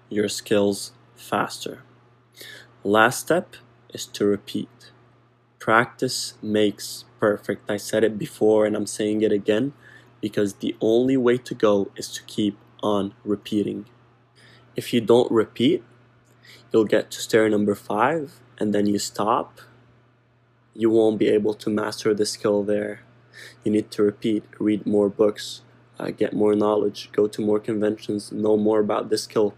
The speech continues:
practice it more in order for you to get closer to being, uh, an expert, a fully blown, uh, skillful expert in whatever industry you're trying to get into.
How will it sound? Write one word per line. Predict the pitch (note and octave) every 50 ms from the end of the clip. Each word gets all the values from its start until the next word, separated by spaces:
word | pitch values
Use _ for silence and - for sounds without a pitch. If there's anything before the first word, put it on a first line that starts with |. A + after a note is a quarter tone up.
| - -
practice | - A2+ A2 G#2+ - - - - -
it | G#2+ -
more | A2 A2+ A2+ G#2+ G2+ - - - - - _
in | A2+ A2+
order | A2 A2 A2 A2+
for | - - A2+
you | G#2+ A2 A2
to | - - -
get | - - A2 - - -
closer | - - - A#2+ A#2+ A2+ - - - A2 G#2+ A2+ - - - - _ _ _
to | - - A2+ G2+
being, | G2 - G#2 G#2 G#2 G2+ G#2 G2+ G2+ - - - _ _ -
uh, | A#2+ A2+ - - -
an | G#2 G#2 - -
expert, | - A2 - - - - - G#2 G#2+ G2+
a | G2+ G2+
fully | - - - A2 A2 G#2+ G#2+ G#2+ G#2+ G#2 G#2 - - - - _ _ _
blown, | - A2+ A2 G#2+ G#2 G2+ G2+ G2+ - - - _ _ _ - -
uh, | G2+ G2+ G#2 - -
skillful | - - - - - A2+ G#2+ G#2 - - - G#2+ G#2 G2+ G2+ - - _ _ _ -
expert | G#2+ G2+ - - - - - G2+ A2 - - - - - _ _ _ _ _ -
in | A2 G#2+ G2+ G#2 G2+ G#2 G#2 -
whatever | G2 G#2 G2+ G#2+ G#2 - G#2+ G#2
industry | - A2 A2+ G#2+ G2+ G2 - - - G#2 G2+ G2+
you're | G2+ G2+ G#2+ G#2
trying | - - - G#2+ G2+ G2+ G2+ G2+
to | - -
get | - - A2+ A2+ - -
into. | - G#2+ G#2 G#2 - - G#2 G2 G2+ G2+